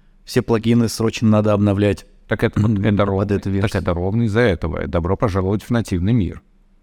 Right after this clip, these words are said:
Speaker 2: То есть, если бы
Speaker 1: Это же отвратительно. А как пользоваться старым плагином, который больше не поддерживается?
Speaker 2: Если бы у тебя никак, если бы у тебя был, соответственно, автор или Cinema, или Nuke, или еще кто-нибудь написан на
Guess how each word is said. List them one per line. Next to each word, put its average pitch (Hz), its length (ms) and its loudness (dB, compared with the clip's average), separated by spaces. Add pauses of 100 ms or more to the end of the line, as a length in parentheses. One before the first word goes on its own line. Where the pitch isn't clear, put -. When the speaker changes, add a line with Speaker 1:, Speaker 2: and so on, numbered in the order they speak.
(180)
Speaker 2:
То 85 100 0
есть, - 300 -6
если 104 320 2
бы 95 160 0
Speaker 1:
Это 104 260 0
же 107 100 2
отвратительно. 110 640 -2 (320)
А 110 100 -4
как 127 200 -4
пользоваться 117 420 0
старым 117 380 0
плагином, 110 420 2
который 104 300 0
больше 104 240 -2
не 104 80 2
поддерживается? 98 720 -2
Speaker 2:
Если 113 300 -2
бы 98 200 0
у 95 60 0
тебя 95 420 0
никак, 85 520 -4 (260)
если - 220 -6
бы 110 100 -2
у 113 60 2
тебя 107 180 0
был, 101 240 0
соответственно, 85 1200 -2
автор 87 540 -2
или 80 760 0
Cinema, 85 580 2
или 78 200 0
Nuke, 85 440 -2
или 80 120 -2
еще 82 340 -2
кто-нибудь 82 480 -4
написан 82 520 -4
на 85 340 -2